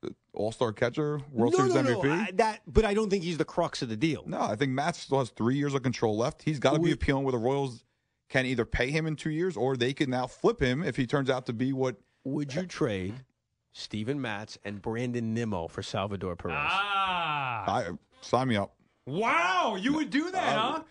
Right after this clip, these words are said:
Speaker 1: I, we
Speaker 2: That's
Speaker 1: have
Speaker 2: too
Speaker 1: enough
Speaker 2: much.
Speaker 1: outfielders. I think the
Speaker 3: I
Speaker 1: roster is
Speaker 3: agree with
Speaker 1: poorly
Speaker 3: that.
Speaker 1: constructed where we don't need Nimmo, as great as a player, and I love his hustle, I love the way he plays. W-, where is he playing? What spot is there right now? Who's
Speaker 2: Uh,
Speaker 1: moving out of
Speaker 2: Cespedes
Speaker 1: the
Speaker 2: is not walking through that door, pal.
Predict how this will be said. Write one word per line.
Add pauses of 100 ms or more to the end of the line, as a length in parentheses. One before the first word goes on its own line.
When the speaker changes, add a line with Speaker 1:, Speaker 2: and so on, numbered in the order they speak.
(180)
Speaker 1:
I,
we
Speaker 2:
That's
Speaker 1:
have
Speaker 2:
too
Speaker 1:
enough
Speaker 2:
much.
Speaker 1:
outfielders.
I
think
the
Speaker 3:
I
Speaker 1:
roster
is
Speaker 3:
agree
with
Speaker 1:
poorly
Speaker 3:
that.
Speaker 1:
constructed
where (460)
we
don't
need
Nimmo,
as
great
as
a
player,
and
I
love
his
hustle,
I
love
the
way
he
plays. (840)
W-,
where
is
he
playing? (240)
What
spot
is
there
right
now? (640)
Who's
Speaker 2:
Uh,
Speaker 1:
moving (120)
out
of
Speaker 2:
Cespedes
Speaker 1:
the
Speaker 2:
is
not
walking
through
that
door,
pal.